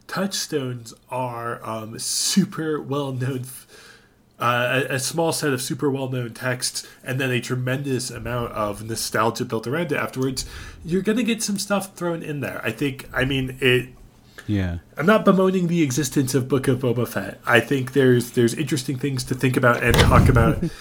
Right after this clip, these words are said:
Speaker 2: <laughs>
Speaker 1: in it. I do think it was a pretty incoherent narrative, and that's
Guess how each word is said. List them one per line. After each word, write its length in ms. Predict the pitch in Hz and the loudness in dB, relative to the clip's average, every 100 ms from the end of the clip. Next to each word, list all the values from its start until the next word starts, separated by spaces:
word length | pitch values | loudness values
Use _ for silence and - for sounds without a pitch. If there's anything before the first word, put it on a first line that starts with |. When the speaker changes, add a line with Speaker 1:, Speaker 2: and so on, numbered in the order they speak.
| - | -20
Speaker 2:
<laughs> 300 | - _ _ | -20 _ _
Speaker 1:
in 260 | - 127 117 - | -4 -2 -2 -6
it. 300 | 107 107 - - - - _ - | -8 -8 -10 -20 -20 -20 _ 0
I 180 | 131 131 | 4 4
do 280 | 127 - 151 | 2 -2 0
think 220 | 143 127 | 2 2
it 120 | 135 | 2
was 180 | 123 120 | 2 2
a 40 | |
pretty 460 | 127 - 131 127 123 | 0 0 0 0 0
incoherent 600 | 110 120 101 117 104 123 - _ _ _ _ _ - - - - | 0 0 2 2 0 -4 -16 _ _ _ _ _ -20 -20 -20 -8
narrative, 500 | 185 247 202 170 165 - | 4 6 8 6 2 0
and 140 | 160 | 0
that's 340 | 196 190 - | 0 0 -4